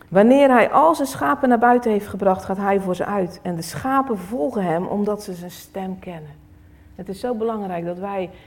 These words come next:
in, in al die geluiden en dingetjes die soms allemaal uit het verleden weer naar boven komen, dat we zijn stem herkennen.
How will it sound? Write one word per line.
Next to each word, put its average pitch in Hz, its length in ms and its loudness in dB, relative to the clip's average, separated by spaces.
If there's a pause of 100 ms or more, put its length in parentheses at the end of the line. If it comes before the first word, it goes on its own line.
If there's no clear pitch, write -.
in, 180 140 -12
in 190 200 -8
al 214 200 -4
die 196 260 -6 (160)
geluiden 202 600 -2
en 185 120 -4
dingetjes 190 480 -2
die 175 100 -14
soms 196 220 -10
allemaal 214 380 0
uit 190 160 -2
het 185 120 -12
verleden 196 420 -2
weer 190 100 -2
naar 180 120 -6
boven 190 280 -4
komen, 175 280 -8
dat 175 180 -6
we 175 100 -8
zijn 226 300 -8
stem 220 300 -10
herkennen. 170 500 -14